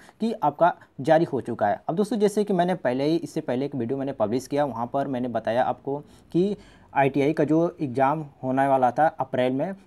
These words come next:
वो कन्फर्म हो चुका है, ठीक है, अर्थात जिनका बैक पेपर का एग्जाम होने वाला था, वो कन्फर्म हो गया। जैसे कि यहाँ पर देख सकते हैं, मैं आपको इस तरह का वीडियो कुछ प्रोवाइड किया था, ठीक है।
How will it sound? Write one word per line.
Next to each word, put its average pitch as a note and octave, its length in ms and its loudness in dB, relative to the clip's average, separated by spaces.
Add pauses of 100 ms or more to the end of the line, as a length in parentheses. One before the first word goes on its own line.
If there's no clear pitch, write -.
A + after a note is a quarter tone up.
(120)
वो D3 100 0
कन्फर्म C3 440 0
हो G#2 160 -8
चुका G2+ 260 -4
है, F#2 120 0
ठीक E3+ 200 -4
है, A3+ 80 0
अर्थात C#3 300 -2
जिनका C#3 260 -2
बैक B2+ 300 -2
पेपर B2+ 220 -2
का C3+ 140 0
एग्जाम A#2 320 -2
होने B2 200 -6
वाला B2 160 0
था, D3 120 -8
वो C3 140 -2
कन्फर्म B2+ 400 -6
हो B2 80 -6
गया। C3+ 140 -6
जैसे A#2+ 260 -6
कि B2+ 100 -10
यहाँ A#2 180 -6
पर A#2+ 120 -8
देख A#2+ 140 -8
सकते B2 220 -8
हैं, C#3 60 -6
मैं A#2+ 80 -4
आपको D3 260 -6
इस C3+ 120 -8
तरह A2+ 160 -6
का D#3 100 0
वीडियो A#2 260 -2
कुछ D3 160 -8
प्रोवाइड F2+ 320 -8
किया E2 200 -12
था, - 200 -14
ठीक F3 120 -8
है। C4 100 -4